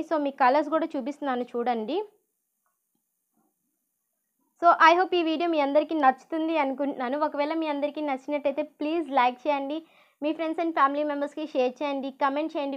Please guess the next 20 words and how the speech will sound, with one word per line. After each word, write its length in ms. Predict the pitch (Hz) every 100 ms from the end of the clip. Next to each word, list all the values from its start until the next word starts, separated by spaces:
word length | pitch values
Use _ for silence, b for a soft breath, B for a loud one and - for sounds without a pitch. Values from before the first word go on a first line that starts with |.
| 254
వీడియో 200 | 247 277 254
ఎలా 160 | 254 262
ఉన్నది 320 | 254 254 247 254
అని 100 | 247
చెప్పేసి. 360 | 240 233 233 240 233 b b 294
లేదు 280 | 320 330 349 339
ఇంకా 160 | 339 285 294
ఏ 40 | 311
type 180 | 311 311
of 80 | 311 269
videos 280 | 269 302 302
చూడాలి 360 | 285 262 262 294 294
అని 80 | 269
అనుకుంటున్నారో 540 | 254 269 - 247 269 277
అది 120 | 240 277
కూడా 120 | 285 285
నాకు 140 | 277
కామెంట్ 300 | 240 233 247 269
చేయండి. 380 | 240 220 220 226 - _ _ _ _ _ _ _ 285
And 180 | 330